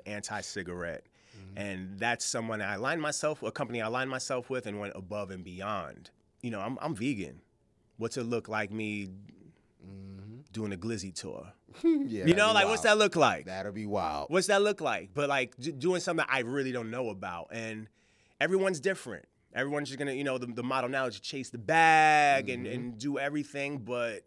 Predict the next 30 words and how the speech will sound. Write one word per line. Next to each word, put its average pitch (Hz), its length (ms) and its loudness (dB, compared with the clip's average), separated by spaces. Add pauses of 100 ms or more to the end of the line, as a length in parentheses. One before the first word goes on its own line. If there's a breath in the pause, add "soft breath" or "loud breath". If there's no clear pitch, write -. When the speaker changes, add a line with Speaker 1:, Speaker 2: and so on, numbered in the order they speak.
Speaker 1:
at 120 160 -8
the - 60 -10
point 147 300 -4
that 104 140 -2
I 160 160 2
am 190 160 -2
right 190 140 0
now 196 220 -2
and 127 80 -2
the 113 60 -4
type - 220 -6
of 107 60 -6
man 131 300 -2
I 147 200 -2
am, 190 360 -4 (220)
I'm 107 120 -8
not 107 140 -6
here 107 160 -8
just 87 160 -16
to 87 60 -18
do 87 160 -14
anything. 60 400 -20 (120)
Speaker 2:
Mm-hmm. 92 260 -14
Speaker 1:
It - 40 -12
has 107 200 -10
to 104 60 -16
be 95 160 -12
the 90 120 -12
right 95 420 -12
fit. - 460 -14